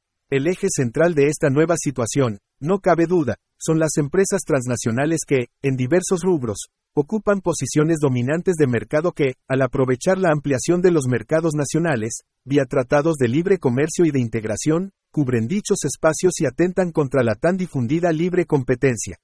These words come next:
Estos elementos hacen compleja la naturaleza y función del derecho económico que,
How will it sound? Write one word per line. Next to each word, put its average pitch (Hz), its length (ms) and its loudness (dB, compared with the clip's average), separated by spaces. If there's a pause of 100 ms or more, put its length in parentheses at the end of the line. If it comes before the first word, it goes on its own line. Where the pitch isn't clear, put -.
(1000)
Estos 175 380 -2
elementos 147 540 0
hacen 160 260 0
compleja 151 480 0
la 160 80 2
naturaleza 131 640 0
y 143 60 0
función 151 400 -2
del 160 160 2
derecho 135 400 0
económico 147 560 0
que, 147 240 0